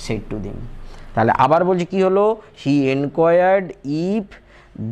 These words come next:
they had understood what I had said to them। What is your problem? Said to the doctor to this patient। তাহলে এটা এরকম said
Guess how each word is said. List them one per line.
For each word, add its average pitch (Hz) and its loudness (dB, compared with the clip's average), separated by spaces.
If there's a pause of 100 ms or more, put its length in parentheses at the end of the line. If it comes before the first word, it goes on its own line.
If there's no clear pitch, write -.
they 180 4
had 131 -4
understood 175 -2 (200)
what 180 2 (580)
I 143 2
had 135 -4 (140)
said 110 -8 (140)
to 214 -6 (380)
them। - -20 (1900)
What 160 4
is 214 -2
your 214 -2 (120)
problem? 143 -2 (220)
Said 170 0 (120)
to 175 -4
the 165 -2
doctor 139 -4
to 156 -4
this 135 -2
patient। 107 -8 (340)
তাহলে 156 2
এটা 175 2
এরকম 180 0
said 175 0